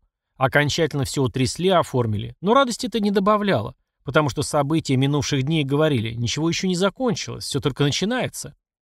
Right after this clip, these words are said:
Сначала подвел Вильгельм. Этот усатый кадр просто взял и умер, вместе со всей своей семьей. После встречи с императором первого июля он отправился в Потсдам, чтобы подготовиться к переговорам.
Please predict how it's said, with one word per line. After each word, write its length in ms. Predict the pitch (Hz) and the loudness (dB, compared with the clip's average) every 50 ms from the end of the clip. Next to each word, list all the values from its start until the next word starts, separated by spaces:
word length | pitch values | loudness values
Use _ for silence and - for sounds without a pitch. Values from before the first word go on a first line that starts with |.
| _ _ _ _ _ _ _ _ _ _ - | _ _ _ _ _ _ _ _ _ _ -14
Сначала 420 | - - 160 160 - 311 311 294 | -6 -2 -2 0 0 0 0 0
подвел 460 | - - 165 143 135 135 165 190 185 | 0 0 0 0 2 2 2 2 2
Вильгельм. 560 | 160 160 156 135 120 113 117 117 117 127 - _ _ _ _ _ _ _ _ _ _ - | 2 0 -2 -2 -2 -2 -4 -4 -6 -8 -12 _ _ _ _ _ _ _ _ _ _ 0
Этот 240 | 196 226 226 - 247 | 2 2 2 2 0
усатый 360 | 202 - 247 233 - - 214 | -4 0 0 0 0 0 -2
кадр 340 | - - 247 262 208 226 170 | 0 2 2 2 2 2 0
просто 300 | - 175 170 - - 165 | 0 0 -2 -2 -2 -2
взял 320 | 143 135 160 214 226 220 | -2 0 2 2 2 2
и 40 | 190 | 2
умер, 360 | 160 139 131 123 131 139 143 - _ _ - | 2 2 2 0 0 -4 -8 -12 _ _ -2
вместе 400 | 123 131 160 226 254 - - 190 | 0 2 4 4 2 0 -2 -4
со 160 | - - 135 | -2 -2 -2
всей 260 | - - - 170 185 | -2 -2 -2 -2 -2
своей 380 | - - 147 127 123 127 127 113 | -2 0 0 0 2 2 0 0
семьей. 480 | - - 156 143 127 104 101 127 - _ _ _ _ _ _ _ _ _ _ _ _ _ - | -2 -2 -2 -2 -2 -2 -4 -6 -10 _ _ _ _ _ _ _ _ _ _ _ _ _ -4
После 260 | 160 156 - - 156 | -2 -2 -2 -2 -4
встречи 340 | - - 160 156 143 - 147 | -4 -2 0 0 0 0 -2
с 100 | - - | -4 -4
императором 560 | 147 123 - 160 147 143 131 - 143 139 123 | -4 -2 2 4 4 4 4 2 0 -2 -2
первого 400 | - - 175 170 160 156 151 147 | 0 0 2 2 4 4 2 2
июля 280 | 147 165 202 220 190 156 | 2 2 2 2 4 4
он 80 | 135 | 2
отправился 500 | 127 107 - - 147 147 147 - - 135 | 2 0 0 2 2 2 2 2 -2 -6
в 80 | - - | -8 -2
Потсдам, 480 | - 156 143 131 131 127 165 190 208 | 0 0 0 0 0 0 0 0 0
чтобы 220 | 175 - 156 135 120 | 0 0 0 0 0
подготовиться 600 | - 135 120 127 131 123 - 156 156 - - 139 | 0 0 2 2 2 2 2 0 -2 -2 -4 -6
к 80 | - | -6
переговорам. 640 | - 139 131 127 131 135 123 113 107 113 123 123 | -4 -2 0 4 4 4 4 2 0 -4 -6 -8